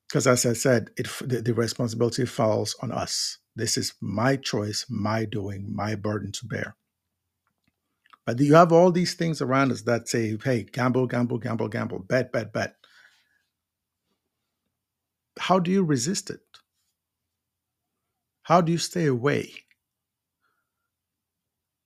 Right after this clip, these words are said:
How do you keep yourself from succumbing to, h-, h-, how do, how do you stop yourself from just, you know, a little bit, "Let me, let me just throw a hundred dollars on this game." It's a, it's a,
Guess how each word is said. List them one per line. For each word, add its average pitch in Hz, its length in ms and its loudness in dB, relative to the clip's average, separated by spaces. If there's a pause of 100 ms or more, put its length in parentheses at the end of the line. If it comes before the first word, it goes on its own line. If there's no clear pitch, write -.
(200)
How 180 340 2
do 160 120 -2
you 160 180 0
keep 180 380 -6
yourself 117 500 -4
from 113 500 -6 (220)
succumbing 147 560 -4
to, 117 340 -4 (380)
h-, - 80 -18 (200)
h-, 156 140 -6
how 156 380 0
do, 165 80 0
how 180 140 0
do 170 100 -4
you 165 80 -4
stop - 340 -2
yourself - 340 -4
from 120 180 -4
just, - 320 -4 (720)
you 185 80 0
know, 175 180 -2 (120)
a 156 60 -4
little 175 280 6
bit, 156 280 0
"Let 165 60 0
me, 165 80 -2
let 180 100 0
me 170 80 0
just - 320 -6
throw 156 180 4
a 123 60 4
hundred 127 300 0
dollars 120 480 0
on 107 500 -8 (580)
this 113 140 -2
game." 127 460 2 (640)
It's 113 240 -8
a, 117 260 0
it's 117 220 -6
a, 107 340 -2